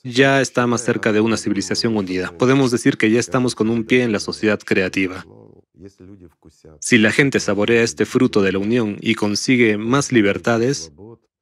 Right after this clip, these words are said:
quizás quiera la sociedad creativa. Quizás.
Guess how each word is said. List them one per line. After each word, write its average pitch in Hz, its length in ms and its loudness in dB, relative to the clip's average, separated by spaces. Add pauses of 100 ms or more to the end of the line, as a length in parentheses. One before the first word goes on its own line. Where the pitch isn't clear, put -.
(300)
quizás 131 380 -2
quiera 107 320 2
la 90 80 -2
sociedad 101 400 -2
creativa. 87 640 -4 (1600)
Quizás. 123 640 -4